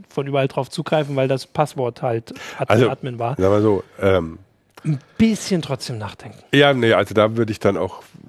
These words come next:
Speaker 2: da ist dann auch irgendwo die Grenze erreicht, wo ich sage, du musst das so machen oder so, dass, dass, dass jeder, der sich überhaupt nicht mit auskennt,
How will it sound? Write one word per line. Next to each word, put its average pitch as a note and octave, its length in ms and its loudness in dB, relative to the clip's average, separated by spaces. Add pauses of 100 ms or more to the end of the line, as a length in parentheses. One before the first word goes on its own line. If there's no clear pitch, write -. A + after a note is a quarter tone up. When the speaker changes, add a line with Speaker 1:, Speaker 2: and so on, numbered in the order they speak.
(120)
Speaker 2:
da G#2+ 140 6
ist C3 180 0
dann G2+ 120 2
auch G2+ 140 -4
irgendwo B2 300 2
die A2 100 2
Grenze G2+ 300 2
erreicht, G#2 340 0
wo G#2 80 -2
ich G2 100 0
sage, G2 320 2
du F#2+ 80 -4
musst G#2 240 -4
das G2 120 -6
so G#2 100 -2
machen G#2+ 280 0
oder G2+ 120 0
so, F#2+ 100 -2
dass, F2+ 280 -6
dass, - 300 -6
dass - 260 -4
jeder, G2+ 240 4
der F#2 100 0
sich F2+ 80 -6
überhaupt E2+ 340 -2
nicht G#2+ 160 -4
mit F#2+ 120 -6
auskennt, F#2 420 -4